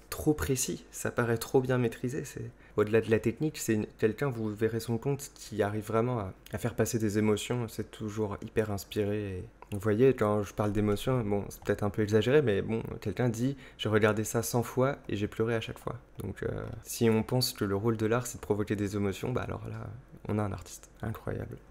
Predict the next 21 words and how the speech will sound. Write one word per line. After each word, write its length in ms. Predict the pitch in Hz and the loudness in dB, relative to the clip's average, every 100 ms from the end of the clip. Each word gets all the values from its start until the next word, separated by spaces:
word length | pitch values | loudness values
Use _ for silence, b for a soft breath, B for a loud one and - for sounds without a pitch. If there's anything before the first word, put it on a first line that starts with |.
| - | 2
En 80 | 123 | 6
espérant 360 | 120 131 127 135 | 6 8 6 6
vous 180 | 123 | 6
avoir 200 | 110 107 | 8 8
fait 120 | - 113 | 6 2
découvrir 440 | 113 110 113 113 | 2 2 2 8
au 80 | 113 | 8
moins 260 | 110 110 - | 10 6 6
un 140 | 127 | 4
de 100 | 120 | 4
ces 160 | 113 107 | 2 2
motion 240 | 110 - | 2 4
designers 480 | 110 107 107 110 117 - | 2 6 4 6 4 2
et 60 | |
vous 120 | 101 107 | 2 4
avoir 220 | 101 107 | 6 6
donné 260 | 117 117 | 6 6
de 120 | 107 92 | 6 2
l'inspiration, 800 | 110 - 123 107 98 - 113 107 | 0 0 4 4 4 2 0 0
eh 60 | 95 | 0
ben 300 | 92 87 | 0 -2